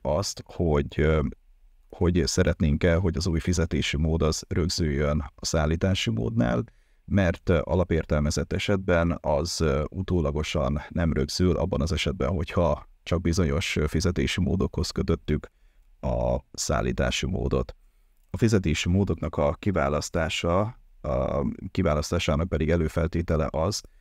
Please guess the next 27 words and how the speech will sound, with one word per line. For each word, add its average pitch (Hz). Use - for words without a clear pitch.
hogy -
az 80
adott 95
fizetési 82
módokat, 78
azokat 82
előzetesen 80
már 78
rögzítsük 82
a 90
felületen, 101
és -
ezeknek 90
az 85
adatoknak 80
a 85
rögzítésének 80
pedig 69
az 92
az 98
előfeltétele, 82
hogy 71
az 82
adott, 71
ö, 71
fizetési -
szolgáltatóval 73